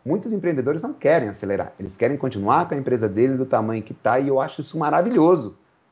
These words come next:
Ótimo. Mas uma grande parte quer. E quando ele quer,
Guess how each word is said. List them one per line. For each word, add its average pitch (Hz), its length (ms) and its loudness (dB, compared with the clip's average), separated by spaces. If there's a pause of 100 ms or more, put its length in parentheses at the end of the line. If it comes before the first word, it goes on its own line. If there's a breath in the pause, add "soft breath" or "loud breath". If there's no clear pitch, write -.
Ótimo. 156 360 -2 (500)
Mas 185 140 -4
uma 233 140 0
grande 208 300 -4
parte - 280 -8
quer. - 300 -2 (280)
E 123 60 -12
quando 220 240 2
ele 170 120 0
quer, 170 460 0